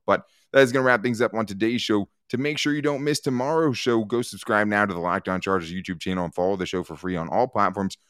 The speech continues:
wherever you get your podcast from, because we're gonna tell you why the Chargers made the right decision not picking up Jerry Tillery's fifth year option. We'll get into that and the ramifications of that on tomorrow's show. But until then, you can also find the show on all of our social media, including at Locked On L A C on Twitter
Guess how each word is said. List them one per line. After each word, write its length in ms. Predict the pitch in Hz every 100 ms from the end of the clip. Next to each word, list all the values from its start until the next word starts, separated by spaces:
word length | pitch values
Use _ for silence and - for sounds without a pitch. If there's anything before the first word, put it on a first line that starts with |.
| _ _ -
wherever 560 | 139 156 156 117 87 _ _
you 140 | 120 104
get 160 | 107
your 140 | 92 85
podcast 440 | 90 90 92 85
from, 180 | 98 95
because 300 | 98 113 101
we're 140 | 113
gonna 180 | 120 127
tell 260 | 123 156 151
you 280 | 120 113 92 _ _ _ _ _ _ _ -
why 160 | 95 98
the 100 | 98
Chargers 400 | 107 110 110 110
made 220 | 117 117
the 140 | 123
right 420 | 113 95 120 147 -
decision 680 | 139 - 143 127 123 107
not 300 | 101 127 -
picking 360 | 127 123 120 107
up 200 | 107 92
Jerry 300 | 95 101 101
Tillery's 540 | - 98 98 98 87 92 -
fifth 260 | 107 -
year 180 | 98 92
option. 300 | 87 90 95
We'll 80 | 87
get 140 | 95
into 200 | 92 87
that 220 | 85 87 85
and 80 | 87
the 40 |
ramifications 800 | 90 92 82 - 110 110 101 92
of 100 | 87
that 160 | 92 87
on 160 | 92
tomorrow's 460 | 90 90 87 87 82
show. 180 | - 90
But 140 | 82
until 260 | 90 - 107
then, 200 | 104 101
you 60 | 95
can 120 | 98
also 220 | 98 -
find 220 | 98 98
the 40 | 92
show 160 | 95
on 80 | 92
all 140 | 95
of 60 | 90
our 80 | 90
social 320 | 98 95 90
media, 320 | 98 107 107
including 420 | 101 - 143 135
at 160 | 113 90
Locked 240 | 101 104 107
On 120 | 98
L 160 | 95
A 80 | 95
C 180 | - 95
on 120 | 85
Twitter 320 | - 127 123